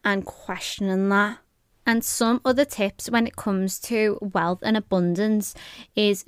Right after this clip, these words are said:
beginning to look at people who you admire, who have accumulated a level of wealth and impact, and begin to see that the good that that has brought to the world and how money doesn't make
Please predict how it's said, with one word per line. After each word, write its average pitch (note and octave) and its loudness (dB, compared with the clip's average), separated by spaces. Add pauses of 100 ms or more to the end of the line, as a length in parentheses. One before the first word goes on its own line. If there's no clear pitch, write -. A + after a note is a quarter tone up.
beginning A3 0
to A#3+ 0
look G3 0
at A3 -6
people A3 -2
who G#3 -4
you G#3+ 0
admire, F#3+ 2 (280)
who G#3+ 2
have G3 0
accumulated F#3+ -2 (160)
a G#3 2
level F#3 0
of F#3 -4
wealth F3+ 0
and F#3+ -2
impact, F#3+ -4 (280)
and G#3+ 2
begin G#3+ -2
to A#3 -6
see G3 0
that A3 4 (420)
the G#3+ 0 (100)
good G3+ 4 (100)
that A3+ -4
that G#3 4
has G#3 -2
brought F#3 -2
to - -10
the A3 0
world F#3+ 2
and G#3 0
how G3 0 (260)
money G#3+ 2
doesn't A3 0 (220)
make G3+ 0